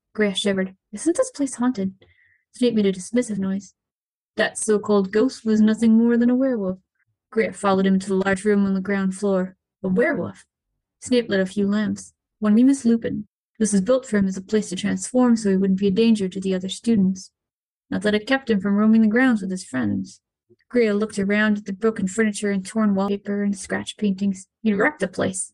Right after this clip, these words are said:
but far worse was knowing he'd let himself run free. Somebody could have been killed. Snape glanced at her with a hint of a smirk on his face, as though he knew what she was thinking. Greya said nothing. She knew then that Snape didn't like him, whether because he was a werewolf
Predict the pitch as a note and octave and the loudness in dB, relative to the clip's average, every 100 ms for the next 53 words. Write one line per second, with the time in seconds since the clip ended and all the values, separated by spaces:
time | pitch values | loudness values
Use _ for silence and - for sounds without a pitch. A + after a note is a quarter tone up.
0 | _ D#3+ D#3+ A3+ A3+ A#3 G#3+ G#3 A3+ G#3 | _ -8 -4 0 2 2 0 2 2 2
1 | F#3 G#3+ A3+ A3 G#3 G3 G#3+ G3+ - B3 | -2 0 0 0 -4 -6 -6 -8 0 0
2 | G3 - - A#3+ G#3+ A#3 G3 F#3+ B3+ A#3 | -2 -8 -2 0 2 0 0 0 0 -2
3 | - _ _ _ _ _ _ _ - D4+ | -8 _ _ _ _ _ _ _ -2 2
4 | D4 - A#3 G#3+ - F#3+ F#3+ G3 G3 - | 2 2 0 0 0 0 0 -2 -6 -2
5 | D#4 B3+ G#3 F#3 G#3+ G#3 E3+ G3 G3+ - | 0 0 -2 -2 0 0 -2 -6 -8 -10
6 | A3 G#3+ - - _ _ _ - G#3+ A3+ | -12 -12 -18 -20 _ _ _ -6 -2 0
7 | A#3 A3+ G3+ G#3+ C4+ G3 - F#3+ F#3+ - | 2 2 4 4 4 2 -4 -8 -8 -8
8 | A3 G#3+ F3+ A3+ - _ _ _ _ G#3+ | -6 -6 -8 -12 -16 _ _ _ _ 0
9 | G3 - G3 F#3+ F#3+ G3 G#3+ G#3 _ _ | 0 0 0 0 -2 -4 -6 -6 _ _
10 | _ _ _ - C#4 D#4 D#4+ C4+ B3 A#3 | _ _ _ 0 4 4 6 6 4 2
11 | A#3 - C4 C4 A#3+ A#3 A#3+ A3 G3 F#3+ | -4 0 0 2 -2 0 -2 0 -4 -4
12 | - _ _ G#3+ G#3 G3 A3 G#3+ G3 F3+ | -12 _ _ -2 0 2 0 0 0 0
13 | A#3 D4 D#4+ - | 0 2 -2 -6